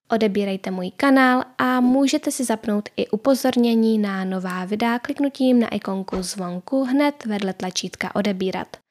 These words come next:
Toto video bylo sponzorováno mými patrony, kterým patří mé velké díky.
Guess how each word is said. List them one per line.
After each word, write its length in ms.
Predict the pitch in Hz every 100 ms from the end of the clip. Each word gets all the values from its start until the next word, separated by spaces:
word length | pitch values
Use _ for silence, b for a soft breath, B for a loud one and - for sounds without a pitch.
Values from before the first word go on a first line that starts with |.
| _ _ _ _ _ _ _ _ -
Toto 260 | 294 302 294
video 380 | 220 208 202 190
bylo 220 | 202 202
sponzorováno 840 | - - 202 208 202 202 196 196
mými 260 | 190 185 180
patrony, 600 | - 269 277 269 254 254 B B -
kterým 360 | - 214 202 202
patří 380 | 202 - 208
mé 260 | 202 196 196
velké 480 | 190 185 - 185 185
díky. 520 | 190 196 196 180